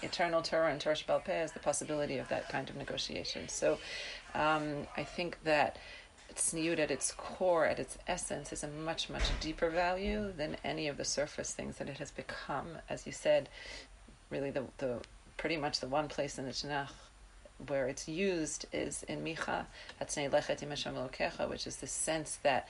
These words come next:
if I have, um, a sense of modesty as I walk with God, and if I recognize that God is present in my life at all times,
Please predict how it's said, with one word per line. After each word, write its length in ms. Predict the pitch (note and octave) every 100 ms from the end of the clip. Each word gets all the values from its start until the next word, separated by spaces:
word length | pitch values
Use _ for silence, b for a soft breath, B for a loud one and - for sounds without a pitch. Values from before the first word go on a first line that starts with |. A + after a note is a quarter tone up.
| B B B -
if 160 | -
I 60 | C3+
have, 560 | B2+ - F3+ F3 E3 D#3 C#3+ B B B - -
um, 520 | C3 C3+ C3+ C3+ B2+ - -
a 40 |
sense 400 | - D#3 D#3+ -
of 100 | C#3
modesty 640 | D3+ D3 D3+ - - B2+ -
as 140 | - C3
I 100 | C3+
walk 360 | C3 C#3 -
with 200 | C3+ - -
God, 360 | C#3+ E3 F3+
and 120 | D3
if 160 | C#3 -
I 60 | C#3
recognize 760 | C#3 D3 - D#3 C#3 B2+ C3+
that 140 | - -
God 200 | C#3 C#3
is 80 |
present 320 | - C#3+ C#3+ C3+
in 60 |
my 100 | C3
life 160 | C3 -
at 80 | C#3+
all 100 | C#3+
times, 340 | - E3 E3+